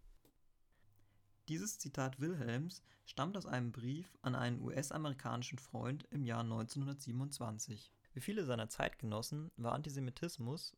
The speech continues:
also Feindlichkeit gegenüber Jüdinnen und Juden, ein fester Bestandteil seines Weltbildes, wie in vielen weiteren Zitaten belegt ist. Wilhelm der Zweite schreckte selbst davon nicht zurück, explizit eliminatorische Ideen auszuformulieren.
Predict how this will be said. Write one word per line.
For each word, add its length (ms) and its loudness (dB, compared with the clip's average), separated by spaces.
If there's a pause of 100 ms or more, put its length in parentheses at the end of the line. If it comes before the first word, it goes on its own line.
(100)
also 180 -2
Feindlichkeit 680 0
gegenüber 360 2
Jüdinnen 360 2
und 160 0
Juden, 420 0 (360)
ein 100 -2
fester 300 2
Bestandteil 560 2
seines 260 0
Weltbildes, 840 2
wie 160 -2
in 100 0
vielen 320 0
weiteren 320 4
Zitaten 460 -4
belegt 320 -2
ist. 260 -6 (680)
Wilhelm 300 4
der 140 4
Zweite 600 0 (120)
schreckte 300 2
selbst 280 0
davon 280 2
nicht 180 -2
zurück, 320 0 (320)
explizit 640 -2
eliminatorische 880 2
Ideen 420 0
auszuformulieren. 960 0